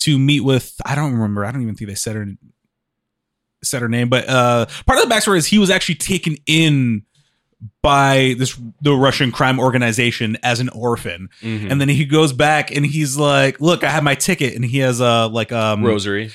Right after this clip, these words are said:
Speaker 1: Yeah, he has a rosary, and I don't understand what that is, but he's like, "You have to help me." He's like, "I can, I'm gonna die just by talking to you, possibly."
Speaker 2: Mm-hmm.
Speaker 1: And so she helps him out by, like, helping him escape. And then
Speaker 2: She, he, he basically books passage somewhere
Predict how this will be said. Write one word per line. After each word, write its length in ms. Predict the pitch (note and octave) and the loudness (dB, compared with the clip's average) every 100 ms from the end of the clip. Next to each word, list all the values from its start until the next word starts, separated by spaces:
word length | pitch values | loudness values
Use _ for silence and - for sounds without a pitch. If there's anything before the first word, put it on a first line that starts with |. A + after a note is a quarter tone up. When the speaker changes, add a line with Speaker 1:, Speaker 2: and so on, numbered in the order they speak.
| - | -4
Speaker 1:
Yeah, 80 | D3 | 0
he 40 | |
has 120 | F3+ | 2
a 40 | D#3+ | 2
rosary, 500 | C3 D3+ C#3+ C#3 B2 | 2 2 2 2 2
and 100 | A#2+ | 0
I 80 | A#2 | 0
don't 120 | A#2+ A#2 | 0 -4
understand 360 | G2 - G#2+ | -8 -10 -10
what 100 | G2+ | -6
that 140 | A2 A2 | -4 -4
is, 100 | G#2 | -4
but 180 | A2 - | -8 -6
he's 200 | D3 C3 | -6 -4
like, 120 | A2 | -2
"You 140 | E3 | 0
have 160 | D3 - | 0 0
to 80 | D#3+ | 0
help 220 | F3+ D#3+ | 0 0
me." 80 | D3+ | 2
He's 200 | C#3 D3+ | 0 2
like, 200 | D#3+ - | -2 -2
"I 140 | D#3 G3 | -4 -2
can, 280 | - A#3+ F#3+ - | -2 -6 -6 -4
I'm 140 | G#3 | -2
gonna 160 | D4 F#3+ | 0 0
die 440 | C3 C3 D3+ B2+ G2+ | 0 2 2 0 -4
just 200 | B2 - | -8 -6
by 120 | A2 | -8
talking 420 | - C3+ C#3 A#2+ | -2 -2 -2 -4
to 60 | G2+ | -6
you, 140 | G2 | -6
possibly." 720 | - A2+ G#2 G#2+ G#2 F#2+ G2 - | -4 -4 -4 -8 -10 -12 -14 -14
Speaker 2:
Mm-hmm. 360 | A2 G#2 G#2+ G#2 | -12 -10 -12 -4
Speaker 1:
And 100 | C3 | 0
so 140 | C3 B2 | 0 0
she 160 | D#3 | -2
helps 260 | B2+ D#3 - | -2 -2 -2
him 120 | D3+ | 0
out 180 | C#3 B2 | 0 0
by, 240 | B2 B2 A#2+ | -2 -2 -2
like, 260 | A#2+ G#2+ | -6 -8
helping 320 | - D3 C#3 A#2+ | -4 -2 -2 -4
him 180 | C#3+ | -4
escape. 480 | B2+ - A#2 A2 - - _ - - _ _ | -4 -2 -4 -4 -8 -20 _ -20 -20 _ _
And 180 | C3 C3 | -2 0
then 280 | B2 A#2+ A#2+ | 2 2 0
Speaker 2:
She, 220 | C3+ B2+ | 0 -4
he, 260 | B2+ B2+ | -4 -4
he 120 | A#2+ A#2 | -2 0
basically 420 | B2+ A#2+ A#2+ A#2 | -2 -2 -2 -4
books 300 | F#2 G#2+ - | -2 -4 -4
passage 560 | - G2 F#2 F2+ E2 | -4 -4 -6 -12 -12
somewhere 440 | - E2+ E2 E2 | -12 -12 -14 -14